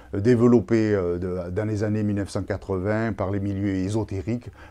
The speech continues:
n'ont rien à voir avec le catharisme historique. Il semblerait que c'est, euh, de, un christianisme archaïque qui finalement a été, euh, refusé le,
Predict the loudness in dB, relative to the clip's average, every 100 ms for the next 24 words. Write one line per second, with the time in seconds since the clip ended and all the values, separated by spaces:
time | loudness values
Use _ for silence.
0 | -4 -2 4 4 4 0 0 0 0 -6
1 | -6 -6 -6 -6 -8 -8 -8 -10 -12 -14
2 | -14 -8 -4 2 4 6 8 6 4 2
3 | 2 0 -14 -20 -2 2 4 4 0 -2
4 | -2 -4 -4 -6 -6 -8 -10 -6 -2 -2
5 | -4 -6 -4 0 2 6 6 6 2 4
6 | 4 4 0 -2 -4 -8 -20 -20 _ -4
7 | 0 0 0 2 4 4 4 2 0 -2
8 | 0 2 2 0 -2 -4 -4 2 2 2
9 | -2 0 2 2 4 2 2 0